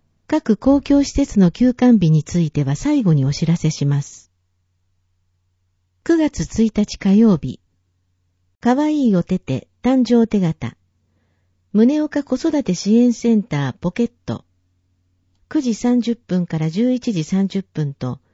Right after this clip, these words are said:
十二時から十六時。子育て応援パートナー。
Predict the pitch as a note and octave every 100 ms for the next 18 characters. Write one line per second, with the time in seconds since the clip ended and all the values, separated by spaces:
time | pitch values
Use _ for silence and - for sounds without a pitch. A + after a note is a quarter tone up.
0 | _ _ G#3+ C#4+ D4+ D4 A#3 G3 D#3 C#3
1 | E3 G3+ F#3 - D#3+ C3 G2+ _ _ _
2 | _ _ _ _ _ _ _ _ _ _
3 | A3+ B3 D#4+ C4 F#3+ E3+ A3 C#4+ C#4 C4
4 | C4+ B3+ F3+ E3 C#3 B2 -